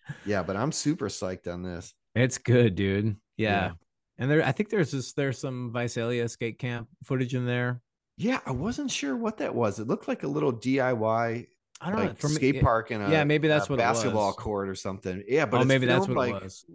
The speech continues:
Speaker 1: really kind of far away, and he's, like, zoomed in tight, but he's, like,
Speaker 2: I thought that was a skate camp, but maybe
Speaker 1: Mm,
Speaker 2: I was
Speaker 1: it
Speaker 2: wrong.
Speaker 1: could be. There was one shot I really like. He goes the ollie over that big trash can,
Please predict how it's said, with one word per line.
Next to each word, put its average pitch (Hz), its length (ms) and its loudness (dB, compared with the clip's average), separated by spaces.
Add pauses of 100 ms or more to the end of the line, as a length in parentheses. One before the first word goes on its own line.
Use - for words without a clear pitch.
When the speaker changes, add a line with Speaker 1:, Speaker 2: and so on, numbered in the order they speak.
(120)
Speaker 1:
really 120 560 -2
kind 110 200 -8
of 98 100 -10
far 107 220 0
away, 104 400 2
and 98 120 -6
he's, 95 280 -8
like, 82 180 -10
zoomed 98 320 -8
in 92 160 -6
tight, 87 380 -8 (160)
but - 180 -10
he's, 95 220 -12
like, 85 280 -14 (280)
Speaker 2:
I 120 60 -2
thought 123 180 -2
that 107 100 2
was 92 140 -2
a 87 40 -4
skate 87 300 -4
camp, 80 320 -8 (120)
but 80 200 -8
maybe 87 240 -6
Speaker 1:
Mm, 78 100 -8
Speaker 2:
I 78 40 -10
was 95 100 -12
Speaker 1:
it 101 80 -8
Speaker 2:
wrong. 92 100 -12
Speaker 1:
could 147 180 -2
be. 87 200 -6 (440)
There 127 120 4
was 123 160 2
one 123 220 2
shot 135 280 0
I 123 60 2
really 117 320 0
like. 117 240 -2
He 107 100 -10
goes 110 260 -2
the 107 100 -6
ollie 107 320 -2
over 104 200 -2
that 92 220 -6
big 101 300 -2 (100)
trash 101 320 -4
can, 117 400 -4